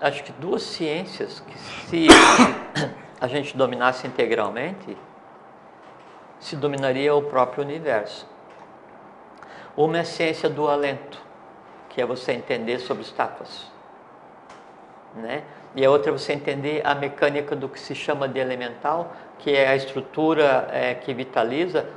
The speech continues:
os próprios planos evolucionários. Então, se você compreendesse integralmente a mecânica do que se conceitou como elementais, não na natureza, todos, todos os reinos elementais, né? É, que a gente já vai conversar agora mais em detalhe, e a ciência dos tatos, né?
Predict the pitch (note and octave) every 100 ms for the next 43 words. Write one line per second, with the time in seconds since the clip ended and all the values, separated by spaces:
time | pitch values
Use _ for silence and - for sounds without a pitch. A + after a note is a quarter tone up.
0 | - C3 - - E3+ E3+ D3+ - E3 D#3+
1 | C#3+ D#3+ D#3 D3+ - - D#3 D#3+ - C3
2 | - D3 D#3 D#3 D3 C#3 C#3 C#3 D3 D3+
3 | D3 C#3 B2 A2+ A2 A#2 - - - A#2+
4 | B2 B2 D#3 D3+ D3+ C#3+ C#3 - C3+ -
5 | B2+ C3 - - D3+ D3 C#3 C3+ C3+ B2+
6 | B2 A2+ A#2+ C3+ D3+ D3 C#3+ C3+ G#2+ -
7 | D3 D3 C3+ - - E3+ D3+ C#3+ C#3 C3
8 | C3 A#2+ A#2 A#2 G#2 G2+ G#2 G#2+ D3 -
9 | - - - - - - - A#2+ A#2+ B2
10 | A#2+ A#2+ A#2 A2+ A#2 B2+ A2+ A#2+ B2+ B2+
11 | B2+ - C3+ A#2+ A#2+ B2+ B2+ C3 B2+ G#2+
12 | - - - - C3+ C3+ B2+ - C3+ B2
13 | B2 G#2+ - - C3+ F#3+ - C3+ - B2+
14 | D#3